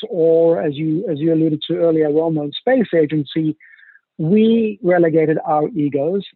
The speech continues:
as did they. It was, it was equally important that there was a, a meeting of the minds and a meeting in the middle. And the results were not only impressive, but have forged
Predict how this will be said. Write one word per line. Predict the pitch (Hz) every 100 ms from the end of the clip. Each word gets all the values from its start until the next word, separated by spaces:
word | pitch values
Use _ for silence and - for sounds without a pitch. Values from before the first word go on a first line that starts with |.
| _ 180
as | 185 170 -
did | 156 135
they. | 160 139 135 135
It | -
was, | 135 226 165
it |
was | 143 139
equally | 170 160 160
important | 147 - 170 156 - 151
that | 147
there | 151 143
was | 143 151
a, | 143 151 175
a | 147
meeting | 151 151 151 147
of |
the | 143
minds | 147 147 147 147
and | 143
a |
meeting | 147 151 147
in | 143
the | 151 170
middle. | 151 143 - _ - - _ _ _
And | 175 175
the |
results | 170 147 202 202 -
were | 175 180
not |
only | 170 165 151
impressive, | 135 - 175 156 - 151 123 -
but | 160 -
have | 160 156 -
forged | 175 165 160 135